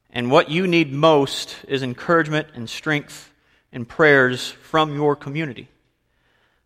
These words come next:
Uh, we have elders that, uh, are, are here. Uh, and it, we'll have two down front. We'll have a lot of them lining the walls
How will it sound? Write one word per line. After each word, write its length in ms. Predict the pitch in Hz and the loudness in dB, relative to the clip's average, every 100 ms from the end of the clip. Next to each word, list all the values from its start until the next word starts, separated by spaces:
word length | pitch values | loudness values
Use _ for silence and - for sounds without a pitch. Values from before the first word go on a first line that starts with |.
| - | -12
Uh, 80 | 123 | -2
we 160 | 143 | 0
have 260 | 151 151 143 | 4 4 6
elders 440 | 135 165 165 147 | 6 6 6 4
that, 220 | 151 147 - - _ _ | 4 2 0 -20 _ _
uh, 240 | 123 123 - - _ _ _ | 2 2 2 -6 _ _ _
are, 400 | 127 120 - - _ | 2 4 2 -4 _
are 100 | 113 | -10
here. 360 | - 175 202 208 - - _ _ _ _ | -4 4 4 4 -4 -20 _ _ _ _
Uh, 440 | - 120 120 120 - _ _ _ _ | -8 -4 -4 -6 -10 _ _ _ _
and 240 | - 117 107 | -6 -6 -6
it, 200 | 73 - _ _ _ _ _ _ | -12 -18 _ _ _ _ _ _
we'll 160 | - 127 | -6 2
have 200 | 143 143 | 2 2
two 160 | 185 170 | -2 2
down 240 | 165 156 | 2 2
front. 360 | - 175 185 135 | 0 2 2 4
We'll 160 | 139 | 4
have 300 | 147 151 143 | 6 4 0
a 80 | 101 | 0
lot 220 | 127 156 | 4 6
of 100 | 156 | 4
them 120 | 151 | 2
lining 340 | 143 156 156 147 | 2 4 2 -2
the 80 | 127 | 0
walls 600 | 139 156 185 - - | 2 4 0 -4 -12